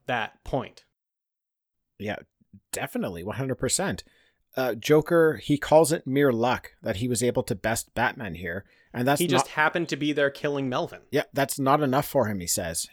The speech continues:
Speaker 2: He,
Speaker 1: Yeah.
Speaker 2: he wants to destroy him properly. Dean, the Joker, he wants to outplay, outwit, and outlast Batman.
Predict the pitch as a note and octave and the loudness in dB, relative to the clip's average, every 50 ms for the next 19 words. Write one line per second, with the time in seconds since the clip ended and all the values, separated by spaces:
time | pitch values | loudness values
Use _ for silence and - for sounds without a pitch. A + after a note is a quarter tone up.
0 | _ - - A#2+ A#2 C#3 D3 - - - - C#3+ C#3 A#2+ A#2+ C3 D3 E3+ F3+ - | _ -12 -6 -2 0 0 0 -2 -6 0 2 2 2 4 4 4 4 4 0 -2
1 | - - F#3+ D#3+ D3 C3 - - - - - C3 C3 C3 C#3 D3+ A#2 C3+ C#3 A#2+ | 0 0 0 0 2 -2 0 0 -2 -4 -2 0 2 4 4 4 2 0 0 -2
2 | G#2 - - - A#2 A2+ C#3 - - A#2 F2+ E2 D#2 B1+ - - _ _ _ _ | -2 -6 -4 -2 0 0 0 2 0 -2 -2 -4 -8 -12 -14 -18 _ _ _ _
3 | _ _ _ _ _ _ _ _ _ _ _ _ _ _ _ - C#3 G#2+ - D#3+ | _ _ _ _ _ _ _ _ _ _ _ _ _ _ _ -16 -10 -6 -2 0
4 | G#3 A#3+ G#3+ D3 G#2+ - _ _ A#2 C#3+ C#3 G#2 - B2+ C#3+ D#3+ - - G3+ G3+ | 2 2 2 0 -2 -6 _ _ -2 -2 -2 0 4 6 6 6 6 4 2 2
5 | G3+ - - _ - - D#3+ D#3 B2+ B2+ B2 D3 E3 - - - - F3+ - C3+ | 2 0 -4 _ -4 0 0 0 2 2 2 2 2 0 -2 0 0 0 2 4
6 | C#3 - - - - - - C#3 D3 D#3 - - D3 D3+ D3+ B2+ C#3 D3 - - | 2 2 2 -2 -4 0 2 4 4 4 4 2 2 0 2 0 0 0 0 -4
7 | C3 C3 C3+ C3 C3 D3 A#2+ A#2+ A#2+ A#2+ A#2+ - - - B2 F3 - B2+ A#2 - | -6 -6 -2 0 0 0 0 0 -4 -2 -4 -4 -4 -2 -4 -2 -2 -4 -8 -10
8 | - - G#2+ | -10 -12 -16